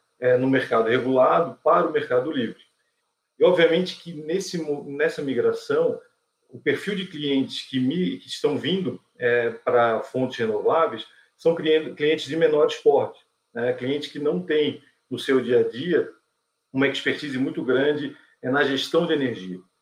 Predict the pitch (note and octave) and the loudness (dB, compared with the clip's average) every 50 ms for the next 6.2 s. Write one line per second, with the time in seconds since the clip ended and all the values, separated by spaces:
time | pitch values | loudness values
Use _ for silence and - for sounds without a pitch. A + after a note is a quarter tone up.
0 | _ _ _ _ _ - B2 C#3+ E3+ F#3+ G3 - - - D3 C#3+ C#3+ C#3+ C#3 C#3 | _ _ _ _ _ -12 -2 0 2 2 2 2 0 2 2 2 2 2 2 4
1 | D#3 E3 D#3+ - E3 C3+ - D#3 C#3+ C#3 C3+ A#2+ A2 - B2 B2 B2 B2 A#2+ A#2 | 2 2 2 0 -4 0 0 2 2 4 4 4 2 4 4 2 2 4 2 0
2 | A#2+ A#2+ C#3 C#3+ C3+ A#2+ A2+ A#2 A2+ A2 B2 C3+ - - B2 A2+ A2 G2+ B2 C#3 | 2 2 0 -2 -4 -6 -8 -10 -10 -10 -10 -12 -10 -8 -8 -6 -4 -2 0 0
3 | D#3 D3 C3 A2 - _ _ _ _ _ _ _ C#3 D#3+ - E3 D#3+ - - - | 2 0 0 -4 -8 _ _ _ _ _ _ _ 2 2 4 4 2 0 0 0
4 | B2+ C#3+ C3+ - C#3+ C#3 B2+ B2 A#2 - B2 A#2 A2 A#2 C#3 F#3 G3+ F#3 - - | 0 0 2 2 0 0 -2 -4 -8 -4 -4 -2 -2 0 -2 0 0 -2 -2 2
5 | D#3 D3+ D3 C#3+ B2 - - C3+ B2+ B2+ B2 - - G#2+ A2+ - - - - D3+ | 2 4 4 2 -2 0 0 0 0 0 -2 -4 -8 -12 -14 -8 -2 0 2 4
6 | D#3+ - - | 4 2 0